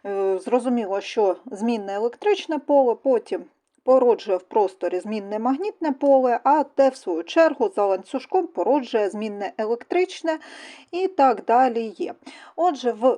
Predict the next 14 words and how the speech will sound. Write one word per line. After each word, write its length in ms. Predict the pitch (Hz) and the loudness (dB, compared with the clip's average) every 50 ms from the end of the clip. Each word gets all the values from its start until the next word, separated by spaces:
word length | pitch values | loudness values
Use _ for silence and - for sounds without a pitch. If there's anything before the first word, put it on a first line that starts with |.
| - _ | -2 _
просторі 480 | - 285 302 370 359 - - 330 311 294 | -4 0 0 0 0 0 -2 -2 -2 -2
поширюється 760 | 294 - 269 262 - - 254 233 220 196 190 190 - - - - - | 0 0 -2 0 0 0 0 0 2 0 0 -2 -4 -6 -6 -4 -2
електромагнітне 960 | 233 233 220 214 - - 196 208 208 208 - - 214 196 175 - - 175 185 | -2 -2 -2 -2 -4 -6 -6 -6 -4 -6 -6 -8 -8 -12 -12 -10 -12 -14 -14
х-, 340 | 180 - - 247 - - 214 | -14 -10 -10 -10 -8 -4 -2
е, 760 | 214 202 202 202 202 202 196 196 196 196 196 208 - - 196 - _ | -2 0 0 0 0 0 0 0 -2 -2 -4 -6 -6 -6 -8 -6 _
поле, 420 | - 339 392 403 349 320 285 269 - | 2 4 4 4 4 4 2 2 2
або, 300 | - 208 220 330 339 330 | 0 0 0 0 0 0
іншими 360 | 285 262 - - 220 196 190 | 0 -2 -4 -6 -10 -12 -12
словами, 680 | - - 214 220 226 285 330 339 330 311 302 294 277 277 - - - - - - - _ - | -8 -4 -4 0 2 2 2 2 2 2 0 0 0 -2 -6 -16 -20 -20 -20 -20 -20 _ -4
е, 520 | - 190 196 190 190 185 180 180 180 - - _ _ _ _ _ _ | -2 0 0 2 2 2 2 0 0 -2 -4 _ _ _ _ _ _
коливальний 540 | - - 269 254 240 233 208 180 185 208 226 | 0 2 2 4 4 4 4 2 0 -4 -10
контур 560 | 226 - 359 392 392 381 - 359 349 349 - - | -4 -2 -2 -2 -2 -2 -2 0 0 0 -2 -4
випромінює 840 | - 202 269 285 285 - 214 196 214 247 302 330 330 320 320 302 - - | -2 0 0 0 0 -2 -4 -2 -2 -4 -4 -2 -2 -2 -2 -4 -4 -2
електромагнітні 1080 | - 196 214 254 277 - - - 240 208 185 180 - 202 208 214 208 _ - 214 208 | -2 0 0 0 0 -2 -4 -6 -6 -6 -8 -10 -10 -10 -10 -10 -10 _ -10 -10 -10